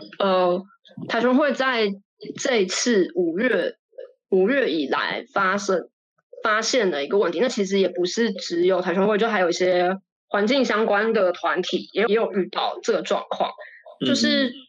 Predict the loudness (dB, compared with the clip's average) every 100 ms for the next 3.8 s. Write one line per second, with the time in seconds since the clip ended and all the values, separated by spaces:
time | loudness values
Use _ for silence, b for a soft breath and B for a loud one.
0 | _ -2 0 0 0 0 0 2 2 2
1 | 2 2 2 2 2 2 0 0 0 2
2 | 0 0 2 4 4 2 -2 0 0 2
3 | 2 2 -2 -4 -6 -6 -6 -6